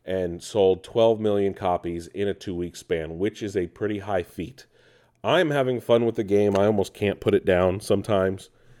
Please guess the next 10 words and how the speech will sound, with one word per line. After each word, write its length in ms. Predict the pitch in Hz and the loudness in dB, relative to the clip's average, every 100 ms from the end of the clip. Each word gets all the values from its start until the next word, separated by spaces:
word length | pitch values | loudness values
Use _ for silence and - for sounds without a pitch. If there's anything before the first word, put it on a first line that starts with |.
| _ _ _ _ | _ _ _ _
But 400 | 92 95 104 92 - | -6 4 6 4 4
I, 180 | 110 104 | 2 4
I 120 | 113 | 4
had 180 | 127 123 | 4 2
this 140 | 117 | 0
interesting 360 | 120 107 - 107 | -2 -4 -4 -2
conversation 480 | 107 98 104 95 95 | 0 0 -2 -4 -4
with 120 | 85 | -4
a 20 | |
friend, 460 | 101 90 85 82 | 0 0 -2 -8